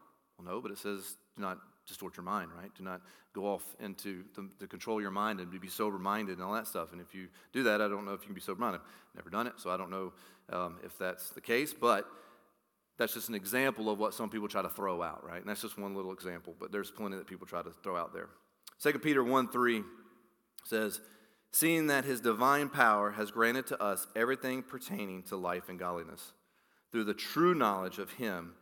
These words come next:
who called us by his own glory and excellence." Another reason why we need to preach the word is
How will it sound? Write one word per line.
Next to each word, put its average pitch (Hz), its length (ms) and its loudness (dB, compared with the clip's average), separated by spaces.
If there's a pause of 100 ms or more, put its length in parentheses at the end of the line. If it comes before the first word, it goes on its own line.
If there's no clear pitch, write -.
(240)
who 117 100 -4
called 110 340 2
us 92 280 -2 (220)
by 98 160 4
his 92 160 -2
own 98 300 -2
glory 90 440 -6 (120)
and 90 120 -8
excellence." - 480 -12 (2500)
Another 143 160 8
reason 143 180 4
why 131 100 6
we 127 80 2
need 127 100 4
to 117 80 0
preach 123 420 -4 (220)
the - 60 -8
word 104 240 2
is - 200 -6